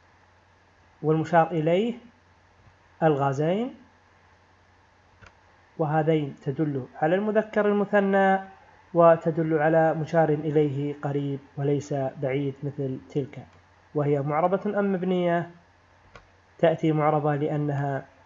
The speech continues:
مثنى. في المثال الثالث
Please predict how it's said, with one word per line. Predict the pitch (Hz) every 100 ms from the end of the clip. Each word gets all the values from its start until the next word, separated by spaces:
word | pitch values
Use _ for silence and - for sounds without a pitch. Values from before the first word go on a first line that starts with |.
| _ _
مثنى. | 180 220 185 120 - - _ _ _ _ _ _ _ _ _ _ _ - _ _ _ _
في | 170
المثال | 151 147 208
الثالث | 196 - 214 220 262